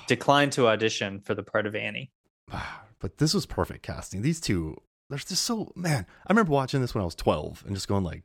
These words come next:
Speaker 1: "You better get that bomb. You better stay with her, man." I was like, "You don't jump off this thing." Like, I was, I was like, "All right, all right,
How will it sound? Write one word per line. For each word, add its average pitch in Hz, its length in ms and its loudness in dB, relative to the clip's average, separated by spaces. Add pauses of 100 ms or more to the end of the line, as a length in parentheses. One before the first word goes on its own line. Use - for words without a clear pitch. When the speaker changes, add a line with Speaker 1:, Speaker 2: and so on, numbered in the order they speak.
Speaker 1:
"You 87 80 -8
better 127 180 0
get 117 120 -2
that 98 180 4
bomb. 95 200 4
You 107 60 -2
better 156 200 2
stay 127 220 2
with 92 140 2
her, 85 140 0
man." 80 320 0 (100)
I - 40 -8
was 92 100 0
like, 85 120 0
"You 107 60 -2
don't 127 220 2
jump 160 200 2
off 143 220 2
this 90 220 -2
thing." 76 340 -6 (600)
Like, 107 100 -12
I 110 40 -2
was, 107 160 -2
I - 60 -2
was 98 140 0
like, 87 220 -2
"All - 60 -4
right, 90 220 2
all 65 120 -4
right, 92 280 0